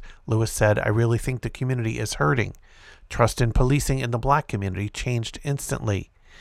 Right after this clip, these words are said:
We had faith that African American police were on our side at least, and that changed." "This was five bullies jumping on one person. People are shook, hurt to no end.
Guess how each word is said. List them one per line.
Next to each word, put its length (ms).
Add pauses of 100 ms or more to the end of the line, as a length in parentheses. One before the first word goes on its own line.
(220)
We 100
had 200
faith 300
that 100
African 340
American 420
police 340
were 80
on 180
our 100
side 380
at 180
least, 500 (440)
and 180
that 200
changed." 640 (1120)
"This 240
was 160
five 400
bullies 400
jumping 400
on 180
one 240
person. 640 (340)
People 300
are 120
shook, 460 (280)
hurt 280
to 100
no 220
end. 400